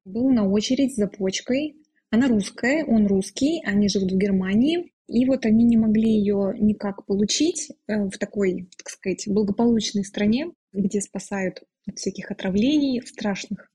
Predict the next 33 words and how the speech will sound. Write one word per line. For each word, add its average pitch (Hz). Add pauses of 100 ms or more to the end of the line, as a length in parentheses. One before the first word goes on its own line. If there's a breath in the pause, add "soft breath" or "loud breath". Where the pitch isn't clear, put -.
(120)
Но 226
вот 240
с -
почкой 277
и 208
даже 233
там 214
были 196
проблемы, 226
и 214
в 202
итоге 254
ему 226
эту 208
почку 262
пожертвовал 233
его 214
родной 208
брат 240 (240)
через 269
много 262
лет. 214 (420)
Как-то 254
так. - (320)
Всё 240
случайно. 190
Сюжеты 254
случайные, 196
они 185
как-то 180
в 180
жизни 185
витают. 233